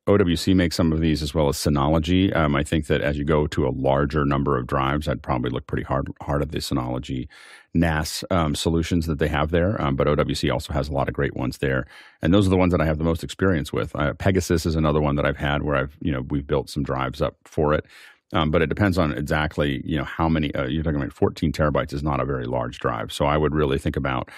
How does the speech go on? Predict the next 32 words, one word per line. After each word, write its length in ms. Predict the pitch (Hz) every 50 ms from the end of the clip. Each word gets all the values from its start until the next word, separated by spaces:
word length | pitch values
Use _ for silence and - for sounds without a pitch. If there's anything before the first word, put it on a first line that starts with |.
| - - - - _ _ _ _ - -
today, 800 | - 98 78 71 73 95 92 90 87 80 76 71 69 71 71 80 92 - _ _ -
you 160 | - 92 76
know, 160 | 69 64 60 -
I 100 | 73 80
wouldn't 300 | 82 87 82 73 71 67
build 220 | 69 82 80 80
anything 340 | 82 76 73 71 - 76 71
smaller 460 | 69 - - 78 69 69 69 69 71
than 120 | 69 65 64
twenty-four. 720 | - - 78 71 67 - - 80 73 67 57 55 62 78 92 156 - -
Um, 340 | 76 73 69 65 69 67 -
and 140 | - 78 76
I 80 | 71
would 100 | 71 76
probably 380 | 73 73 73 73 73 69 71 69
look 220 | 67 69 71 -
at 100 | - -
more 220 | - 78 76 73 73
like 240 | 73 67 64 -
a 60 | - 67
thirty-six, 720 | - - 73 69 67 - - - 69 - - - - - - _ - - - - _ _ _
you 80 | -
know, 80 | 90 80
because 240 | 73 80 - 87 80
they're 80 | 82
just 180 | 76 92 90 -
not 200 | 95 87 80 78
that 120 | - 78
expensive 440 | 69 69 - - 80 73 - 73 69
to 60 | 76
build 320 | 67 64 76 71 69 67 67
anymore. 360 | 65 62 62 64 58 62 85